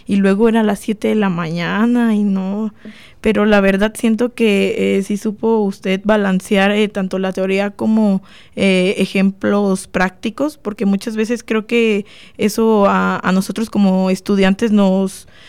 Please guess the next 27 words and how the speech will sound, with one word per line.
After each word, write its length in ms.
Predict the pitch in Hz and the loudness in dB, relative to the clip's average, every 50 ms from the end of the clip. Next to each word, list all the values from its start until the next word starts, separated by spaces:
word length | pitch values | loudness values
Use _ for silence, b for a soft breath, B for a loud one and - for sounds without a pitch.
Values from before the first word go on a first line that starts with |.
| B B B - | B B B 0
eh, 560 | 190 196 190 190 190 190 185 190 185 190 196 | 2 2 4 4 4 4 4 4 2 0 0
nos 380 | 208 190 196 196 196 190 - - | 0 2 2 2 2 0 2 0
ayuda 340 | 202 185 180 202 202 220 220 | 0 2 2 2 2 4 4
mucho 300 | 214 214 208 - - 202 | 4 4 2 0 -2 -2
a 60 | - | 0
comprender, 600 | - 185 185 - 190 190 180 180 180 185 185 185 196 | 0 0 0 0 0 0 2 2 2 2 2 2 2
eh, 440 | 196 202 202 196 196 190 190 - - | 2 2 2 2 2 0 0 -2 -2
las, 480 | 185 185 185 190 185 185 - - - - - - _ - 196 | -2 -2 -2 -2 -4 -6 -10 -16 -20 -20 -20 -20 _ -12 -8
las 440 | 226 214 208 202 202 202 185 - | -6 -6 -4 -4 -6 -6 -6 -4
materias, 680 | 190 185 185 - - 196 196 202 247 320 370 359 - B B B B B B B | -4 -4 -2 0 2 2 2 4 4 2 2 0 -4 B B B B B B B
el, 480 | - 196 208 202 196 196 208 202 196 202 - | 0 4 6 6 6 6 6 4 4 2 2
el 200 | - 196 196 196 | 0 0 0 0
tener 420 | - 196 190 190 196 196 196 202 185 | 2 2 4 4 4 4 2 2 2
ya 260 | 196 202 196 202 202 | 4 4 4 4 4
ejemplos 720 | 208 - - - 190 196 190 - 202 208 208 196 - - | 2 0 0 0 0 0 0 0 0 0 0 0 -4 -6
que 240 | - - 196 190 185 | -2 0 0 2 2
nosotros 480 | 185 185 - 214 196 - 196 214 196 | 0 0 -2 -4 -4 -2 -2 -2 0
sí 100 | - 208 | 0 -2
los 160 | 196 196 208 | -2 -2 -2
podemos, 640 | - - 196 185 185 185 190 202 202 190 196 - - B B B B B B | -4 -4 -4 -2 -2 0 0 0 0 -2 -4 -6 -12 B B B B B B
eh, 720 | - - 180 180 180 180 180 185 185 185 180 180 175 170 - | -4 0 0 2 2 2 2 2 2 2 2 0 -2 -4 -2
comprender, 920 | - 180 180 190 - 185 185 180 180 180 185 185 190 190 196 196 - - - | -2 -2 -2 0 -2 -2 -2 -2 -2 0 0 0 0 0 0 -2 -6 -8 -8
eh, 460 | - 202 190 190 185 185 180 165 - | -6 -4 -4 -4 -4 -6 -8 -10 -6
en 120 | - 185 190 | -4 -4 -2
la 120 | 202 202 | -2 -2
vida 220 | 190 185 202 208 202 | -2 -2 -2 -2 -2
cotidiana. 600 | - 196 - - 180 180 185 190 208 254 294 | -4 -8 -8 -6 -6 -4 -2 0 0 0 -2